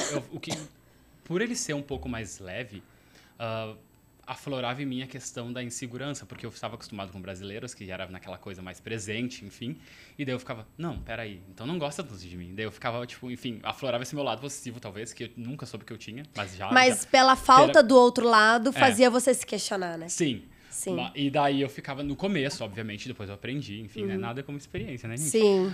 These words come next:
Speaker 1: Mas era isso, sabe? Tipo, eu que sentia que era uma indiferença, quando, na verdade, tipo, depois, no final das contas, eu ia falar com a
Speaker 2: Cultura.
Speaker 1: pessoa, ele, não, eu tava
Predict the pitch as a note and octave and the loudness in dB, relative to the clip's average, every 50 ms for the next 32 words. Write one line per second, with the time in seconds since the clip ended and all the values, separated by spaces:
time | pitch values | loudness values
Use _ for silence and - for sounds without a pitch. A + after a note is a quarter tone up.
0 | - - A2+ A2+ A#2+ B2 B2 A#2+ A#2+ A#2+ A#2+ A#2+ A#2+ A#2 A2+ A2+ - - - _ | -8 -10 -8 -6 -4 -2 0 0 0 0 -2 -2 -4 -6 -8 -10 -12 -14 -14 _
1 | - C3+ C3 D3+ F#3+ F#3 D3 C3 - - - G#2+ G#2 G#2+ - - - A#2+ A#2 A2 | -6 -2 -2 0 0 -2 -2 -4 -6 -8 -8 -8 -10 -10 -14 -14 -12 -10 -10 -10
2 | G#2+ - B2 - - C#3 B2 - - C3 B2+ C3 B2 A#2+ A#2+ A#2+ A#2 - - E3 | -8 -8 -10 -8 -8 -8 -10 -6 -8 -8 -6 -6 -6 -6 -6 -8 -10 -10 -8 -8
3 | E3 D3+ B2+ C3+ C#3+ D#3+ D#3 - E3+ D3+ C#3+ C#3+ D3 D#3 D#3 C3 A#2+ G#2+ G#2+ G#2+ | -6 -6 -6 -6 -8 -10 -10 -8 -6 -6 -6 -6 -6 -6 -4 -2 -2 -2 -2 -4
4 | A#2+ C#3 - - - - C#3+ B2+ B2+ B2+ C3 B2+ C#3 C3 - B2+ A#2+ B2 B2 - | -8 -12 -14 -16 -16 -12 -12 -10 -10 -10 -10 -10 -10 -10 -8 -8 -8 -8 -10 -10
5 | C3+ A#2+ A#2 B2 - - - A#2 A2+ - C3+ B2 - B3 B3+ B3+ - B3+ C4 A#3+ | -10 -10 -10 -12 -14 -14 -14 -14 -14 -14 -12 -6 -2 -2 -2 0 0 0 2 2
6 | A#3 A3 G#3 G3+ G3 C#3+ C3+ D3 D3+ D3+ E3 F3 C#3+ C#3 C#3+ C#3 - A#2+ A2+ B2+ | 4 4 2 2 2 0 -2 -2 -4 -4 -6 -6 -6 -6 -8 -6 -8 -8 -8 -10